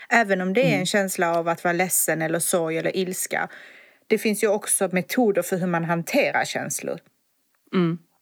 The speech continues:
Speaker 1: Och många män är ju skitdåliga på det. Liksom, ansvaret läggs också fortfarande på kvinnan att
Speaker 2: Mm.
Speaker 1: låta männen, eller ge rätt förutsättningar till männen att hantera sin känsla.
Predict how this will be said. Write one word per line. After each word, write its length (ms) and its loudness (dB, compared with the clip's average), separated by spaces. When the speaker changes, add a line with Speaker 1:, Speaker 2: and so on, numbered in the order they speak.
Speaker 1:
Och 120 2
många 320 2
män 260 2
är 40 2
ju 80 0
skitdåliga 640 0
på 120 -4
det. 120 2
Liksom, 280 -2
ansvaret 580 0
läggs 260 0
också 260 -2
fortfarande 480 0
på 100 -4
kvinnan 720 -2
att 240 0
Speaker 2:
Mm. 320 0
Speaker 1:
låta 540 2
männen, 500 0
eller 180 2
ge 240 2
rätt 220 -2
förutsättningar 960 0
till 160 -2
männen 340 0
att 80 -4
hantera 460 -2
sin 200 -4
känsla. 640 -2